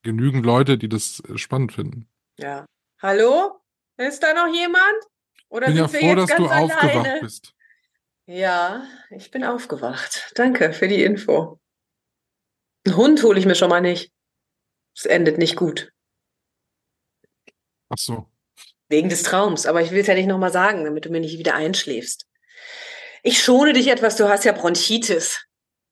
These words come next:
Speaker 1: Ach, Reni. Manchmal hast du ja was Geniales an dir.
Speaker 2: Was Geniales?
Speaker 1: Ja.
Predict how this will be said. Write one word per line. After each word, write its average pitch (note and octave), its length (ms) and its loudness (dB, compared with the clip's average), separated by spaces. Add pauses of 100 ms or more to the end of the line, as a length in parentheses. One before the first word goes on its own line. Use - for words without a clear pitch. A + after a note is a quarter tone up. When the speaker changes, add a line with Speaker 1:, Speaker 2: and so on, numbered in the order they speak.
(680)
Speaker 1:
Ach, C#3+ 200 -6
Reni. A#2+ 380 -2 (2500)
Manchmal D3+ 420 0
hast D#3 200 0
du D#3+ 40 2
ja D3 220 4
was C#3 160 0
Geniales C#3 520 0
an B2+ 200 -6
dir. B2+ 280 -4 (1040)
Speaker 2:
Was G3 220 -2
Geniales? G3+ 920 0 (360)
Speaker 1:
Ja. C#3+ 400 -16